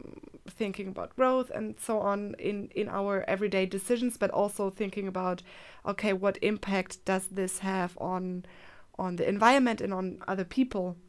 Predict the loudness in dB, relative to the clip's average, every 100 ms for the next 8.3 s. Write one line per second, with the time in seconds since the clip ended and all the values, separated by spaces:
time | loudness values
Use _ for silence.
0 | -6 -2 0 2 0 0 -4 -10 -20 _
1 | _ _ -20 _ -12 -10 -6 -2 -2 0
2 | 2 2 4 2 4 4 6 6 4 2
3 | 0 -2 -2 2 4 4 2 2 2 0
4 | -2 -2 0 0 -2 -2 -2 -4 -4 2
5 | 4 6 4 6 8 8 6 2 0 -10
6 | -20 -20 -20 0 6 8 6 4 2 4
7 | 2 2 2 2 0 0 2 2 0 -4
8 | -4 -4